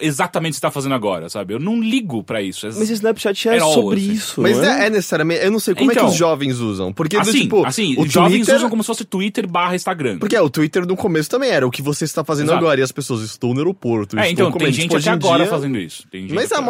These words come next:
Speaker 1: agora.
Speaker 3: parte não, né?
Speaker 1: É. E aí o que acontece é que eu comecei a ver as pessoas, só que daí tem coisas muito interessantes no Snapchat que são semi-coberturas que ele faz de alguns eventos, ou até mesmo, ah, tipo, a-, às vezes você entra no Snapchat e tem lá, ah, o que tá acontecendo em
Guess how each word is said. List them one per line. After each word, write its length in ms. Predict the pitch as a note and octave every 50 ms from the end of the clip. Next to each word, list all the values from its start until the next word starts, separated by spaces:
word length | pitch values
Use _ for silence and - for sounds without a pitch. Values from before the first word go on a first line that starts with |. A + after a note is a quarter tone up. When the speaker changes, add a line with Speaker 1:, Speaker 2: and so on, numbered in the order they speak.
| A#3+
Speaker 1:
agora. 20 | G#3+
Speaker 3:
parte 280 | - F3+ E3 - - C#3+
não, 260 | A2 G2+ F2+ F2 E2+ F2+
né? 240 | G#2 A2+ A2+ A2+
Speaker 1:
É. 280 | G2 G2+ G#2+ G2+ G#2+ A2+ - -
E 140 | B2+ C#3+ D#3+
aí 240 | D#3+ E3+ G3 A3+ A#3+
o 40 |
que 60 | A3+ A3+
acontece 540 | A3 G#3 G#3 F#3+ - G3+ F#3+ G#3 G3+ -
é 20 | G#3
que 40 | -
eu 60 | G3
comecei 280 | - G3+ G3 - - F3+
a 40 | D3+
ver 80 | D3+
as 100 | D#3 -
pessoas, 320 | - - D3 - F3+ F3+ -
só 60 | F#3+
que 100 | - F#3
daí 220 | E3+ E3 F3 G3
tem 120 | - A3 G3+
coisas 220 | - G3+ F#3+ F3+
muito 120 | F3 G3 G3
interessantes 320 | - A3+ A3 - G#3 F#3+ D#3
no 60 | F3
Snapchat 320 | E3+ - - - D#3+ -
que 80 | - -
são 240 | - F#3 F3+ E3+ - - - _ _ _ _ _ _ _ _ _ _ _ _ _ -
semi-coberturas 960 | - - - G#3+ A#3 A#3+ A3+ - A3 G3+ F#3+ F#3 - - G3 G#3 F#3 D3 -
que 80 | - A#2
ele 80 | A2
faz 380 | G#2+ - - A#2 B2 A#2+ A2+ G#2+
de 40 | A#2
alguns 260 | G#2+ G#2+ A2+ A#2+ A2+
eventos, 520 | A2+ G#2 F2+ A2 A#2 C3 C#3 C3+ - A#2 G#2+
ou 80 | B2
até 140 | B2 B2 -
mesmo, 380 | A#2+ B2 B2+ B2+ C3 C#3 B2+ A2+ - - -
ah, 180 | - F#3+ G#3+ F#3+
tipo, 460 | - - - C#3+ C3 B2+ A#2+ G2+ G2 - _ _ - -
a-, 160 | - - - - - C#3+
às 60 | C3
vezes 120 | C#3+ D#3 E3+
você 160 | F3 - F3+
entra 100 | E3 E3
no 60 | D#3
Snapchat 340 | D#3 D#3+ D3+ - - D#3 -
e 40 | -
tem 100 | F3 E3+
lá, 220 | D#3 C3 G#2 - - - - - -
ah, 180 | - B2+ B2+
o 80 | B2 C#3
que 80 | C#3+ -
tá 60 | G#3
acontecendo 360 | F#3 F#3+ F3 F3 D#3+ F3+
em 40 | F#3